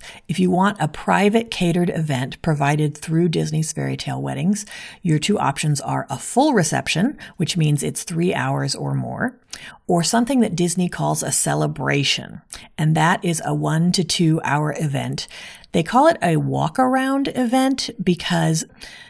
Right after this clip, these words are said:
you can have any kind of food you want. You can have savory food. You could have just desserts. You could have a combination.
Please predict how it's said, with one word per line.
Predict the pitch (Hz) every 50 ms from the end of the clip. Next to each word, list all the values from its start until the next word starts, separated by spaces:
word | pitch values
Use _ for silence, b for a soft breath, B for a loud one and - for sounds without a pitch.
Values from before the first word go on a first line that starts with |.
| B B
you | B 208 202
can | 220 220 202
have | 233 240 -
any | 143 208 247
kind | 226 - 285 269
of | 240 226
food | 247 240 220 233
you | 269 247
want. | 180 147 139 190 233 -
You | 202 -
can | 170 156
have | 151 151
savory | - - 147 147 160 170 170 160
food. | - - 165 165 165 165
You | 160
could | 156 135
have | 131 123 120
just | - 139 139 -
desserts. | - 139 135 147 156 165 165 - -
You | 147
could | 139 143 127
have | 127 127
a | 131
combination. | - - 143 147 156 151 135 131 131 - - 131 131